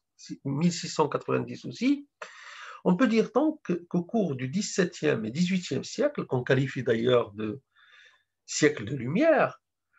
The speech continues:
on va assister à l'émergence d'une pensée scientifique moderne. Et on va assister, surtout au dix-neuvième siècle,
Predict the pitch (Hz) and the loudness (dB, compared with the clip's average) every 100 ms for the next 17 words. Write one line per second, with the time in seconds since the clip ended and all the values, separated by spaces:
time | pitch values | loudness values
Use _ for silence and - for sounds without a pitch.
0 | _ - - - 165 226 220 - 196 - | _ -20 -4 2 6 8 6 2 -4 4
1 | 277 202 175 165 139 135 185 185 131 127 | 6 8 6 4 2 2 2 2 -4 -6
2 | 131 - 165 156 - 147 - 135 131 135 | -6 -2 -2 -2 -4 -4 -2 -2 -2 -8
3 | - 151 - 113 104 113 117 104 - - | -8 -12 -10 -8 -2 0 0 -2 -8 -20
4 | _ _ _ _ _ _ _ _ _ _ | _ _ _ _ _ _ _ _ _ _
5 | _ _ _ _ _ _ _ - - - | _ _ _ _ _ _ _ -20 -20 -20
6 | - - _ _ - - _ _ _ _ | -20 -20 _ _ -20 -20 _ _ _ _
7 | _ - 170 165 135 123 117 117 120 - | _ 4 6 8 8 4 2 2 2 2
8 | 127 - - - - 139 160 175 127 - | 0 -2 -8 -10 -4 0 2 2 0 -6
9 | _ - - - 131 - 110 101 104 104 | _ -14 -8 -8 -4 -4 -4 -6 -8 -8
10 | - - - 196 - | -10 -8 -2 -2 -2